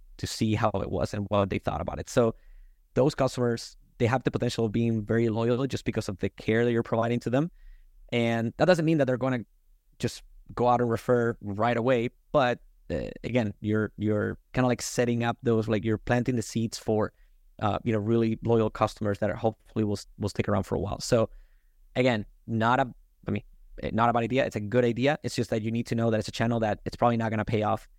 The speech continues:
anytime soon. Um, but you're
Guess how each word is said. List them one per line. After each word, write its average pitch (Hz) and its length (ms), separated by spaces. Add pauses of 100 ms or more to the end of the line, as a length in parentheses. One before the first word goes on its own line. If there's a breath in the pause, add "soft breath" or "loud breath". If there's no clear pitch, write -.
(440)
anytime 117 360
soon. - 320 (480)
Um, 101 360 (360)
but 107 300 (180)
you're 110 320